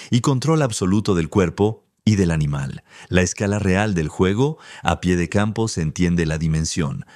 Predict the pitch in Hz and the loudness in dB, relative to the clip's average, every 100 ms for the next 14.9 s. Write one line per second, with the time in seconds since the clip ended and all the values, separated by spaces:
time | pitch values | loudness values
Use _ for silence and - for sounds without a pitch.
0 | - 78 - 87 85 - 78 - 80 87 | -6 -4 0 0 0 -2 -4 -4 -2 0
1 | 131 113 69 67 _ 92 98 139 135 127 | 0 0 -2 -8 _ 0 0 0 -2 0
2 | 104 95 92 87 - 123 135 95 101 104 | 0 0 0 -2 -2 -2 0 0 0 2
3 | 98 80 71 73 - 85 87 92 92 - | 2 0 -2 -4 -4 -2 0 0 -2 -2
4 | 80 - - 95 107 87 78 90 85 87 | -6 -4 -8 -4 -2 0 0 0 0 -2
5 | 82 76 78 71 67 - - - _ _ | -4 -4 -2 -2 -4 -10 -12 -16 _ _
6 | 87 80 80 85 95 101 - 101 98 107 | -2 0 2 2 2 0 0 -2 0 -4
7 | 98 92 - 78 - 73 - 69 - _ | -4 -4 -4 -6 -6 -6 -4 -4 -6 _
8 | _ 95 92 98 92 95 98 123 123 139 | _ 0 2 2 0 0 2 4 2 0
9 | - 92 90 131 127 135 131 107 82 76 | -2 -2 2 0 0 2 0 2 0 -2
10 | 95 82 85 76 76 67 - _ _ 90 | -4 -2 -2 -2 -4 -6 -10 _ _ -2
11 | 80 85 - 120 - 113 110 _ - - | 0 0 0 -4 -2 -2 -2 _ -10 -4
12 | 87 87 87 85 80 73 71 - - - | 0 2 0 0 -2 -2 -4 -6 -10 -10
13 | _ _ 120 143 131 - 123 120 117 - | _ _ 4 4 4 2 0 0 -2 -2
14 | 80 90 85 80 78 82 - - - | -4 -2 0 2 2 0 -2 -6 -8